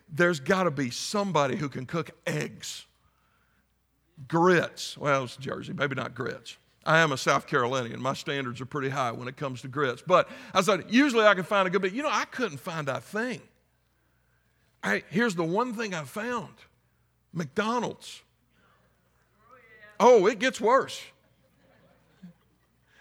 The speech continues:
They couldn't even make it hot. That's the nastiest Egg McMuffin I have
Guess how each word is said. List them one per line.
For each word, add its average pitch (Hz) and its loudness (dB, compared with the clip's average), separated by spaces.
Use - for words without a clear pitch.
They 202 6
couldn't 202 4
even 175 0
make 190 4
it 190 0
hot. 226 2
That's 262 2
the 175 2
nastiest 220 2
Egg 233 4
McMuffin 208 -2
I 208 4
have 156 -2